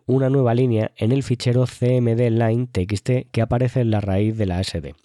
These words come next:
En este fichero debemos indicar la I P para nuestra Raspberry, la máscara de red y la puerta de enlace. También es posible conectarlo vía Wi-Fi. Dejaré un enlace a los pasos de las notas del programa bajo el nombre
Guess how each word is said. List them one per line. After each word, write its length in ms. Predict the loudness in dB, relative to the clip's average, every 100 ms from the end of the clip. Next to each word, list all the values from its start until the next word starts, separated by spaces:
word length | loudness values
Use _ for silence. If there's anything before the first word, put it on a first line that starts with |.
| _ _ _ _ _ _ _
En 140 | -2
este 160 | 0 0
fichero 320 | 0 0 2
debemos 260 | 2 2 2
indicar 540 | 0 0 0 0 -2
la 300 | -2 0 2
I 80 | 2
P 220 | 2 0
para 220 | 0 -2 0
nuestra 300 | -2 -2 0
Raspberry, 600 | 0 0 0 0 -2 -4 -4
la 180 | -2
máscara 360 | 0 0 0 0
de 100 | 2
red 220 | 0 -2 -2
y 140 | 0
la 160 | 0 0
puerta 280 | -2 -2
de 100 | -4
enlace. 340 | -4 -8 -14 -18 -20 _ _ _ _ _ _ -2
También 240 | 0 2
es 60 | 2
posible 280 | 2 2 2
conectarlo 540 | 0 0 -2 0 0
vía 300 | 0 0 0
Wi-Fi. 320 | 0 -4 -6 -14 -16 _ -10
Dejaré 720 | -4 -2 0 0 2 2 2 2
un 160 | 0
enlace 420 | 2 0 0 0
a 80 | 0
los 140 | 0 -2
pasos 320 | -2 0 -2
de 60 |
las 120 | -2 -2
notas 260 | -2 0
del 120 | 0 0
programa 420 | 0 0 0 -2
bajo 320 | -4 -4 -2
el 60 | 0
nombre 340 | 0 0 -2